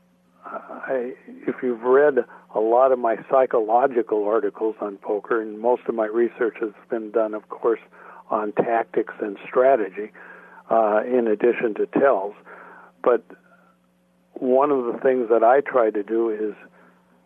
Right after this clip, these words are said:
uh, kindle a personality,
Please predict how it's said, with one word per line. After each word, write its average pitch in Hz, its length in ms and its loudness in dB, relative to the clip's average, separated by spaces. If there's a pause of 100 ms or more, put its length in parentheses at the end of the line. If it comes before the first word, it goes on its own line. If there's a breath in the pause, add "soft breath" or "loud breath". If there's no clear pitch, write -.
(340 soft breath)
uh, 131 180 -8 (140)
kindle 135 560 2 (1900 loud breath)
a - 140 -10
personality, 120 1080 0